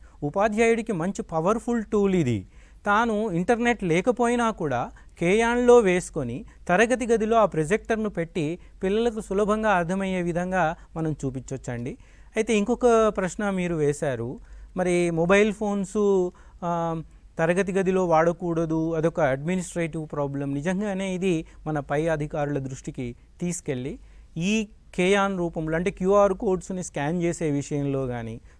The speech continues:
తరగతి గదిలో, ఆ, వాడే విషయంలో కానీ మనం దీనికి మినహాయింపు అవసరం అవుతుంది. కాబట్టి మనం పై అధికారుల దృష్టికి తీసుకెళ్ళి ఖచ్చి-, తప్పకుండా ఈ విషయంలో మనం ఆలోచించి సరి అయిన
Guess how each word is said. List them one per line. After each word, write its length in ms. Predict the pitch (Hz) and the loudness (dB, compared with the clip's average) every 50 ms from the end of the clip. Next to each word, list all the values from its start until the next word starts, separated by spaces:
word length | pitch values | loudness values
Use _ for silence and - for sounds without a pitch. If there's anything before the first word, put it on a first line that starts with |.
| - - | -8 -2
తరగతి 380 | 139 139 165 175 214 220 247 | 0 2 4 4 4 4 4
గదిలో, 500 | 202 202 202 190 196 190 185 156 160 180 - - - - - - | 2 0 2 2 2 4 4 2 2 0 -2 -10 -18 -14 -6 -2
ఆ, 400 | 165 160 160 156 156 156 156 156 147 - - - | 0 2 2 4 4 4 2 2 -2 -6 -6 0
వాడే 380 | 151 143 139 160 180 190 190 185 | 4 6 6 6 6 6 4 4
విషయంలో 580 | 165 160 156 - 170 160 151 151 147 147 147 147 | 2 0 -2 -2 -2 0 0 2 4 4 4 2
కానీ 300 | 143 143 147 170 175 147 | 2 -2 -4 -4 -4 -4
మనం 320 | 143 147 156 160 156 147 | -4 -2 -2 -2 -2 -2
దీనికి 500 | 147 151 147 139 - - 139 123 127 131 - - - - | -2 -2 -2 -4 -4 -6 -6 -6 -8 -10 -14 -20 -14 -10
మినహాయింపు 680 | 127 143 135 147 147 139 156 160 160 165 165 151 - 160 | -8 -6 -4 -4 -4 -4 -4 -4 -4 -4 -4 -6 -8 -8
అవసరం 460 | - 139 131 135 - - 139 135 131 | -6 -6 -6 -4 -4 -4 -4 -4 -4
అవుతుంది. 360 | 120 120 120 - 131 131 127 | -4 -6 -6 -6 -6 -4 -4
కాబట్టి 560 | 123 127 120 120 131 135 - 190 160 131 131 - - - - | -4 -4 -4 -4 -6 -6 -4 -4 -4 -4 -4 -8 -16 -12 -10
మనం 180 | 135 127 123 120 | -8 -6 -6 -6
పై 220 | 120 - 127 123 | -4 -4 -2 -2
అధికారుల 480 | 123 120 120 120 - 135 131 123 127 127 | -2 -4 -6 -6 -6 -6 -4 -4 -4 -4
దృష్టికి 400 | 123 127 135 - - 208 170 - | -4 -4 -6 -6 -6 -8 -6 -4
తీసుకెళ్ళి 600 | - 180 180 - - - 175 156 156 160 208 247 - - - - - - | -4 -4 -4 -4 -4 -4 -4 -2 -4 -4 -6 -8 -12 -20 -20 -16 -10 -8
ఖచ్చి-, 240 | 139 127 - - - | -8 -8 -8 -8 -6
తప్పకుండా 640 | - 135 - 185 175 233 233 226 208 175 139 143 190 - - - | -6 -6 -4 -4 -4 -4 -2 0 2 2 2 0 -2 -6 -6 -4
ఈ 80 | 160 160 | -2 -2
విషయంలో 540 | 151 156 147 - 180 170 160 151 147 151 | -2 -2 -4 -4 -6 -4 -4 -2 -2 -2
మనం 300 | 143 139 135 127 123 120 | -2 -2 -4 -6 -6 -6
ఆలోచించి 500 | 120 120 131 143 151 147 - 156 165 - | -6 -4 -2 -2 -4 -4 -6 -10 -12 -8
సరి 240 | - - 160 143 139 | -4 -2 -2 0 0
అయిన 300 | 135 131 123 120 113 113 | -2 -2 -4 -6 -8 -10